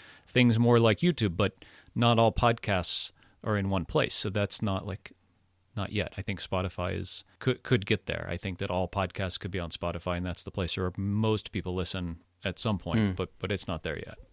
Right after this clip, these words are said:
Speaker 1: So yeah, I think, I think it kinda, like Zach was saying, it does require creativity, 'cause the, the problems are unique to podcasting and the opportunities are unique as a result. So, so we're recording this here at the end of April two thousand twenty, and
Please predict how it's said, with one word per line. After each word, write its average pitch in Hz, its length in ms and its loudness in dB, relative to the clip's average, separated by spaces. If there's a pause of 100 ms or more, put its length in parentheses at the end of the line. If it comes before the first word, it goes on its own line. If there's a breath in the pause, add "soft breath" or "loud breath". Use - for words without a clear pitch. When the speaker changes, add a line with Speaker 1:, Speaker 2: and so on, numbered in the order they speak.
Speaker 1:
So - 140 4
yeah, 156 180 12
I 110 60 8
think, 127 200 2
I 127 200 4
think 127 180 2
it 120 140 0 (320)
kinda, 120 220 4
like 110 260 2
Zach 131 300 4
was 120 100 2
saying, 104 300 2
it 101 120 -6
does 110 280 4 (500)
require 104 800 2
creativity, 113 640 2
'cause 98 220 -4
the, - 180 -8
the - 80 -8
problems 117 520 6
are 107 60 2
unique 98 380 0
to 90 220 -4 (120)
podcasting 107 500 2
and 104 80 0
the 107 40 2
opportunities 101 640 0
are 95 100 -4
unique 90 480 -4 (140)
as 92 160 -2
a 85 40 -8
result. 85 460 -4 (760 soft breath)
So, 175 320 8
so 165 180 4
we're 160 100 8
recording 180 420 6
this 143 180 6
here 139 80 8
at 123 100 6
the 131 220 -2
end 120 200 6
of 101 200 2
April 101 640 2 (380 loud breath)
two 123 100 -2
thousand 107 280 4
twenty, 120 440 8
and 101 260 6